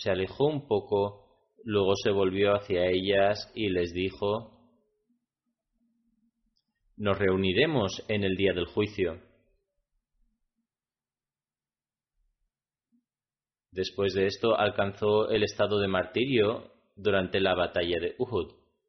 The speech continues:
El día de Uhud, el santo profeta preguntó a sus compañeros si alguien sabía algo sobre Zakwan bin Abdi Qais.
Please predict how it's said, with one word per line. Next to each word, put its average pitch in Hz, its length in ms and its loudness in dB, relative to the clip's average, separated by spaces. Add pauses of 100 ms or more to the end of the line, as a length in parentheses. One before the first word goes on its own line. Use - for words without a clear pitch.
(380)
El 98 240 -4
día 143 220 2
de 170 140 0
Uhud, 113 400 -2
el 98 140 -2
santo 104 380 -2
profeta 110 600 0
preguntó 95 420 0
a 139 60 -2
sus 147 180 -4
compañeros 101 540 -2 (100)
si 101 120 0
alguien 104 340 0
sabía 107 420 0
algo 95 460 -2
sobre 98 420 0
Zakwan 92 640 -2
bin 104 240 -4
Abdi 92 400 -4
Qais. 117 480 -4